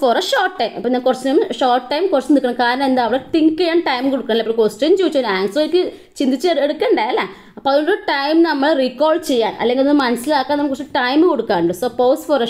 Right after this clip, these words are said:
short time and then point to a student at random. അപ്പൊ നമുക്ക് റാൻഡ് അതിന് ശേഷം ഒരു ടൈം കൊടുത്തതിന് ശേഷം നമ്മൾ എന്ത് ചെയ്യുക? റാൻഡം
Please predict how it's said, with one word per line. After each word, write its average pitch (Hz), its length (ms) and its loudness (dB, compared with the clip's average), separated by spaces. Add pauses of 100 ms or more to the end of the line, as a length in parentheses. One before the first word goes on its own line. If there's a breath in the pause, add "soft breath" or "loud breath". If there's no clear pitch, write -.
short 175 300 -4
time 427 140 -4 (420 loud breath)
and 466 100 -2 (100)
then 403 140 0 (200)
point 285 380 2
to 370 60 4 (100)
a - 100 2
student 220 320 0 (120)
at 233 100 -6 (100)
random. 240 320 -4
അപ്പൊ 180 140 -6
നമുക്ക് 240 260 0
റാൻഡ് 220 360 -2
അതിന് 247 160 0 (100)
ശേഷം 220 260 -2
ഒരു 220 80 -2 (100)
ടൈം 202 160 0 (100)
കൊടുത്തതിന് 214 460 0
ശേഷം 233 260 -2
നമ്മൾ 247 220 0
എന്ത് 233 160 2
ചെയ്യുക? 254 200 0 (420 loud breath)
റാൻഡം 330 440 2